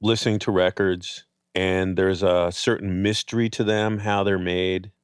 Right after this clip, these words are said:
I mean, especially back then, before YouTube, and, you know,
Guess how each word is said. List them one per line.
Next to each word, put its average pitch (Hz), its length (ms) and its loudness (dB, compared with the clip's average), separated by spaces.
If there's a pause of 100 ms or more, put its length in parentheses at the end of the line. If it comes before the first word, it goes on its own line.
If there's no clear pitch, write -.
(160)
I - 200 -4
mean, 98 220 0
especially 110 600 0
back 90 320 2
then, 101 420 0 (320)
before 101 400 0
YouTube, 101 720 -2
and, 87 360 -6 (220)
you 101 100 -4
know, 85 300 -2